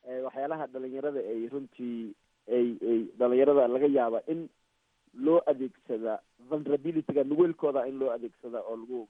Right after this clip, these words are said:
laakiin laamaha ammaanka waddanka, ee, iyagana kolleytoba, ee, war bay sheegayaan.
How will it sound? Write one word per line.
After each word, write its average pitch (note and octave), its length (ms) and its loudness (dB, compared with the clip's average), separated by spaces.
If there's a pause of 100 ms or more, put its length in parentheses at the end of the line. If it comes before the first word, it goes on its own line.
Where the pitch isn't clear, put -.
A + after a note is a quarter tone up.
(120)
laakiin D#3 260 -4
laamaha E3+ 380 4
ammaanka E3 340 -4
waddanka, F3+ 420 -2 (720)
ee, B2+ 480 -6 (120)
iyagana D3+ 360 -2
kolleytoba, C#3 600 -4 (100)
ee, A#2 320 -6
war C#3 200 -2
bay B2+ 200 -4
sheegayaan. G#2+ 420 -8